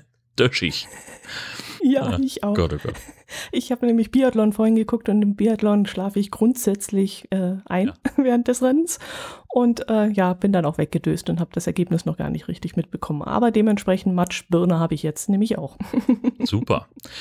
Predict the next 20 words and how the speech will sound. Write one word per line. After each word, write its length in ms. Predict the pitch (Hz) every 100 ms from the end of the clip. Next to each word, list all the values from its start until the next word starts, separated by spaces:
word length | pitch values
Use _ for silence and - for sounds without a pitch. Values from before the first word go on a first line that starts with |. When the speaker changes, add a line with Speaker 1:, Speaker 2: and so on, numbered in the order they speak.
| - - -
Speaker 1:
Beste 300 | 127 - 135
Voraussetzung 880 | 120 101 104 - 87 - 80 73
für 400 | 76 - 92 90
die 240 | 87 87 85
vierundsiebzigste 840 | - 101 90 87 78 82 - -
Episode. 540 | - 69 - - - - _ -
Wie 220 | 101 120
ist 260 | 107 - 95
das 180 | 87
Wetter 240 | 80 76 67
bei 120 | -
dir? 180 | - - - _ _ _ _ _ _ _ _ - - - - _ -
Speaker 2:
Äh, 80 | - - _ -
es 260 | - 233
ist 140 | 269 -
stürmisch. 520 | 359 285 - - - _ _ _ _ _ -
Es 260 | 202 202
ist 480 | 208 208 202 - 175
wechselhaft. 680 | 240 - 180 160 - - - -
Äh, 300 | 190 190